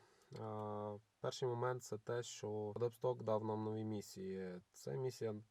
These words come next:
на рахунок того, що потрібно відзняти триста шістдесят панорами, а, фото H D R формату. Тобто ви маєте відзняти з-, по горизонталі, по вертикалі, щоб у вас була панорама розгорнута в J peg форматі. Зараз я там покажу картиночку, як воно виглядає на Adobe Stock, це завдання.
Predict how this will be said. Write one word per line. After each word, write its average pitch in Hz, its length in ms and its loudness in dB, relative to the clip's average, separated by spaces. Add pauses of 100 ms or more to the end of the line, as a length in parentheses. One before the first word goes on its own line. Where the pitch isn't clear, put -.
на 120 360 -8
рахунок 107 420 -2
того, 143 360 0
що 110 440 -2
потрібно 120 440 -2
відзняти 110 420 0
триста - 300 -6
шістдесят - 360 -6
панорами, 143 520 0 (360)
а, 110 140 0
фото 135 440 2
H - 200 -2
D 107 140 -2
R 113 180 4
формату. 101 580 -2
Тобто 113 580 2
ви 110 200 -2
маєте 107 400 2
відзняти 104 680 -2
з-, - 260 -18
по 151 140 0
горизонталі, 156 560 4
по 143 100 -2
вертикалі, 135 500 2
щоб 123 180 -4
у - 20 4
вас 120 100 2
була 120 200 2
панорама 120 420 4
розгорнута 113 500 0
в - 20 -2
J 107 120 -4
peg 110 120 -2
форматі. 104 480 -2
Зараз 113 260 0
я 110 60 0
там 110 240 0
покажу 110 360 0
картиночку, 131 500 0
як 110 120 -2
воно 117 140 2
виглядає 120 380 2
на 120 120 0
Adobe 113 220 -4
Stock, 113 320 -2
це 107 140 -10
завдання. 107 480 -2